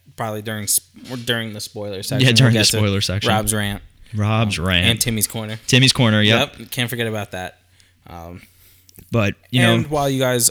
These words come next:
Speaker 1: are chiming in on Facebook watching us, you can os-, obviously chime in on your thoughts, too, while we talk about different topics throughout the movie.
Speaker 2: Mm-hmm. Yeah, like, the more discussion we get, you know, we had some good feedback on our Facebook page and messages, so we're gonna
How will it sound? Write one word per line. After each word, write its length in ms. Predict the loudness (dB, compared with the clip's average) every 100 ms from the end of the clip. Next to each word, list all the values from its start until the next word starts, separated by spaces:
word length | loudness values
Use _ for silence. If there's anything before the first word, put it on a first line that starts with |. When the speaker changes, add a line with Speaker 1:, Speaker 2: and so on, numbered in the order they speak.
| -2
Speaker 1:
are 280 | -4 -4 -4
chiming 380 | -6 -6 -6 -6
in 260 | -6 -10 -8
on 280 | -6 -6 -8
Facebook 380 | -6 -6 -6 -6
watching 380 | -6 -6 -8 -6
us, 180 | -8 -10 -18 -20 -10
you 160 | -8 -6
can 480 | -6 -6 -6 -8 -12 _ -8
os-, 280 | -6 -8 -12 -8
obviously 520 | -6 -4 -4 -4 -4
chime 380 | -6 -4 -4 -6
in 280 | -6 -4 -6 -6
on 220 | -6 -4
your 200 | -2 -4
thoughts, 380 | -4 -6 -2 -2
too, 220 | -2 -2
while 200 | -2 -4
we 80 | -6
talk 240 | -6 -8
about 300 | -6 -6 -6 -10 -20 -20 _ -2
different 280 | 0 -2
topics 520 | -6 -2 -2 -2 -8 -6
throughout 340 | -4 -4 -6
the 60 | -8
movie. 500 | -8 -8 -10 -12 -14 _ -4
Speaker 2:
Mm-hmm. 240 | 0 0 -2 -8 _ _ _ -2
Yeah, 200 | 2 2
like, 240 | 2 -2 -2
the 40 |
more 160 | -2 -2
discussion 360 | 0 0 0
we 80 | 2
get, 280 | 2 0 -2
you 200 | -2 0
know, 60 | 2
we 100 | 2
had 180 | 2
some 160 | 0 -2
good 160 | -2 -2
feedback 400 | -4 -2 -4 -4
on 100 | -6
our 60 |
Facebook 360 | -4 -2 -2 -4
page 320 | -2 -2 -2
and 200 | -4 -4
messages, 540 | -2 -2 -2 -4 -4 -4
so 180 | -2
we're 120 | -2 -2
gonna 240 | -2